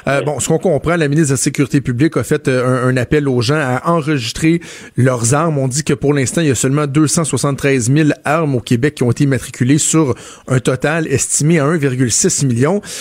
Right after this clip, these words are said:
Speaker 1: Et là, ça fait que des gens, ils vont se questionner sur l'efficacité d'un, d'un tel registre. Et j'étais curieux d'entendre, venant d'un, d'un, d'un ex-policier, euh, le registre mis en place par Québec, utile ou pas ?
Speaker 2: Euh,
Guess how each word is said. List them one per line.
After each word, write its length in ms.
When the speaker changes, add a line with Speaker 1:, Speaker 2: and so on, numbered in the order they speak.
Speaker 1:
Et 100
là, 120
ça 160
fait 160
que 60
des 120
gens, 160
ils 80
vont 160
se 140
questionner 420
sur 300
l'efficacité 880
d'un, 220
d'un 200
tel 220
registre. 560
Et 40
j'étais 160
curieux 260
d'entendre, 420
venant 280
d'un, 240
d'un, 160
d'un 240
ex-policier, 840
euh, 520
le 160
registre 520
mis 160
en 120
place 300
par 180
Québec, 460
utile 520
ou 120
pas ? 160
Speaker 2:
Euh, 140